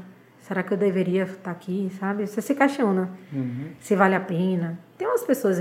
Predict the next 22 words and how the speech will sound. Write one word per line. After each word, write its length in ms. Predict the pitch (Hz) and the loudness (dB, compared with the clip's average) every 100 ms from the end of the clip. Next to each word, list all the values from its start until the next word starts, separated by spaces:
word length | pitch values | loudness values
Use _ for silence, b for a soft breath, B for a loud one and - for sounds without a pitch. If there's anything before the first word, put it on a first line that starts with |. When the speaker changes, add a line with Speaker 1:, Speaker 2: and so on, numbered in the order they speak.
| 175 165 | 0 -2
Speaker 1:
assim, 260 | 175 170 170 | -6 -6 -6
que 140 | 165 | -4
precisam 680 | 165 180 170 - 196 175 175 | -4 -4 -4 -2 -2 0 0
aprender 360 | 170 196 185 175 | 0 0 0 0
um 80 | |
pouquinho, 260 | 170 175 180 | -2 -2 0
devia 240 | 208 226 | 6 6
tá 100 | 226 | 6
do 120 | 214 196 | 4 2
outro 200 | 185 190 | 2 4
lado 300 | 165 170 175 | 4 4 0
um 60 | |
pouquinho 340 | 170 160 175 175 | -4 -4 -2 0
pra 300 | 180 165 160 b b b b b b b - - - | 2 0 -2 b b b b b b b -20 -10 -6
aprender 400 | 180 247 233 170 | 0 2 4 4
a 60 | |
tratar, 380 | 156 151 - 151 | 2 -2 -4 -6
sabe? 320 | - 175 180 | -4 -2 -2
Quem 160 | 190 165 | -2 -4
tá 100 | 160 | -2
no 80 | 151 | -2
atendimento, 960 | - 160 190 170 160 170 165 - 160 | -2 0 2 2 2 0 0 -2 -6